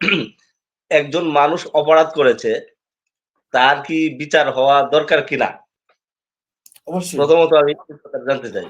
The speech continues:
Speaker 1: বিচার হওয়া দরকার কিনা? এখন তার বিচার করতে গেলে যদি এটা যদি বৈষম্য হয়ে যায়,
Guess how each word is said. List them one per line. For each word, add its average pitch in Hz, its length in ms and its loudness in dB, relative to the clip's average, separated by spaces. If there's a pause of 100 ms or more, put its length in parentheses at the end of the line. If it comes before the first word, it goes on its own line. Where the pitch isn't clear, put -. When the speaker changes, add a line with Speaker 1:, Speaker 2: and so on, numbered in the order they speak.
Speaker 1:
বিচার 151 320 -2
হওয়া 135 140 2
দরকার 131 280 -6
কিনা? 92 200 -12 (360)
এখন 143 280 2
তার 147 180 0
বিচার 170 400 -2
করতে 165 320 -2
গেলে 185 220 0
যদি 160 480 -4 (280)
এটা 139 220 0
যদি 156 180 -4
বৈষম্য 156 500 0
হয়ে 143 300 6
যায়, 101 260 -2